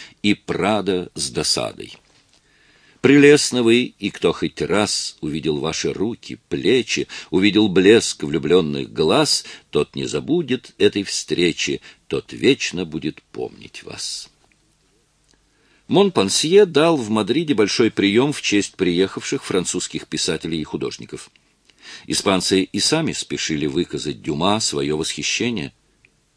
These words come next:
«Меня лучше знают и, пожалуй, больше чтут в Мадриде, чем во Франции. Испанцы находят в моих произведениях нечто кастильское, и это весьма им по вкусу».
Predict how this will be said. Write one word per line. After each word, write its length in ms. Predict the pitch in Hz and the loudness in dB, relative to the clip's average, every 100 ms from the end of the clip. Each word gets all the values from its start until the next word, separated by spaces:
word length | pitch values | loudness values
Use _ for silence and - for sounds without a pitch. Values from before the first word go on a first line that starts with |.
| _ _ _ _ _ _ | _ _ _ _ _ _
«Меня 320 | 78 101 123 127 | 0 4 6 6
лучше 380 | 143 175 - | 4 2 0
знают 600 | 131 117 139 147 147 - | 0 0 2 2 0 -4
и, 160 | - 113 | -4 0
пожалуй, 440 | 113 107 123 123 | 2 4 4 2
больше 440 | 104 95 123 - 127 | 0 2 2 2 -4
чтут 480 | - - 117 131 104 | -4 -4 -2 -4 -2
в 140 | 95 | 0
Мадриде, 540 | 104 87 87 92 95 | 0 2 2 0 -2
чем 260 | 127 104 101 | -4 -2 0
во 80 | 117 | 0
Франции. 600 | - 147 135 - 78 78 _ _ _ _ _ _ _ _ _ | 0 -4 -2 -4 -4 -6 _ _ _ _ _ _ _ _ _
Испанцы 560 | - - 117 113 110 113 | -4 -2 2 2 2 2
находят 440 | 110 117 110 107 | 2 2 2 0
в 40 | 101 | 0
моих 240 | 107 101 | -2 -2
произведениях 720 | 107 95 90 87 110 110 - - - - | -2 -2 -2 0 0 0 -2 -14 -14 -2
нечто 460 | 92 110 - 104 | 2 2 2 0
кастильское, 920 | - 92 - - 165 - - 78 71 - - - | 0 -2 -2 -6 -6 -6 -2 0 0 -4 -18 -2
и 100 | 85 | 2
это 220 | 82 85 | 2 0
весьма 640 | 76 - 82 90 98 98 _ _ _ _ - | -4 -4 -2 0 0 -4 _ _ _ _ -6
им 280 | 92 92 87 | -2 -2 -2
по 200 | - 78 | -4 -6
вкусу». 560 | - - 147 - 65 | -8 -8 -6 -6 -10